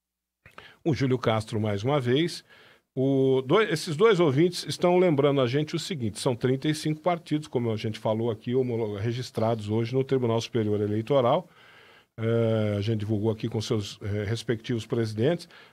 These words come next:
Porém, os dois aqui, o Marcelo e o Júlio, estão lembrando o seguinte: tem setenta e três pedidos de formação de, de,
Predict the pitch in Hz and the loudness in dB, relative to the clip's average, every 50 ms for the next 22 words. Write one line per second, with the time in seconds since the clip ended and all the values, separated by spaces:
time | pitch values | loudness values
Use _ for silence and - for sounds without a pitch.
0 | _ _ - 127 123 135 151 165 143 127 139 156 175 160 127 120 110 - 120 110 | _ _ -2 2 2 4 4 2 2 2 4 4 4 4 2 0 0 0 0 2
1 | 113 110 107 107 - - 139 135 131 117 117 127 123 110 120 165 190 170 127 117 | 2 2 0 0 2 4 4 4 4 4 2 2 2 2 4 4 4 4 2 2
2 | 123 139 143 147 135 123 139 170 175 - - 147 135 139 139 - 170 175 170 170 | 0 0 2 2 2 2 0 0 0 -2 -2 -2 -2 -2 -2 0 0 0 0 0
3 | - 180 160 - - 208 220 220 214 175 151 156 156 160 160 156 160 - 127 120 | -2 -4 -4 0 -2 -2 -2 0 0 -2 0 0 0 -2 -2 -2 -2 -4 -4 0
4 | 135 143 127 113 113 110 - 117 110 107 98 - - 110 107 98 104 110 | 0 0 0 0 -4 -2 -2 -2 0 0 -2 -2 -2 -4 -4 -4 -6 -12